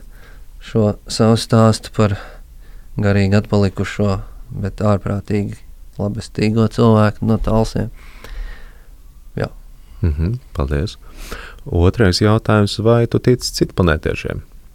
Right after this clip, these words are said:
Speaker 1: Um, nu, atzīšos, ka es neesmu ļoti daudz un dzīvē, eh, ilgi un dziļi pārdomājis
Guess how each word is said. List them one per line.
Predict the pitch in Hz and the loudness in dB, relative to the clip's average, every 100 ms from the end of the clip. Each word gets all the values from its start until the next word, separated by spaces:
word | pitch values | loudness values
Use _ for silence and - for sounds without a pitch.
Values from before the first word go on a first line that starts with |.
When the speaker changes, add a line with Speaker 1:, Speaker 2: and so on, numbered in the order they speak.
| - - - - - - - - - - - - - - - - - - - - - | -20 -20 -20 -20 -20 -20 -20 -20 -20 -20 -20 -20 -20 -20 -20 -20 -20 -20 -20 -20 -6
Speaker 1:
Um, | - 113 113 113 110 110 107 107 104 104 - - - - - - - - - - - - - - - - - - - - - - - | 2 4 6 6 6 6 4 4 2 0 -4 -8 -10 -12 -12 -14 -14 -16 -18 -20 -20 -20 -20 -20 -18 -20 -20 -20 -20 -20 -20 -20 0
nu, | 123 113 - - - - - - - - - - - - - | 2 2 -2 -20 -20 -20 -20 -20 -20 -20 -20 -20 -20 -20 -20
atzīšos, | - 175 196 180 123 113 | -2 -2 2 2 4 2
ka | 110 110 | 2 2
es | 113 | 4
neesmu | 104 107 110 107 101 - 104 101 | 4 6 6 4 2 0 0 2
ļoti | 107 117 120 110 - - | 4 6 6 4 2 -2
daudz | 101 101 104 113 110 104 | 0 2 4 4 2 2
un | 101 101 | 2 0
dzīvē, | 101 107 104 101 104 | 0 0 2 2 0
eh, | - - - - - - - - - 117 117 | -4 -8 -10 -10 -12 -12 -14 -14 -8 0 4
ilgi | 117 123 113 | 4 4 4
un | 104 101 | 4 4
dziļi | 117 110 101 | 4 4 2
pārdomājis | - 104 107 113 104 98 95 95 95 95 - | 0 2 4 4 2 2 0 0 -2 -6 -12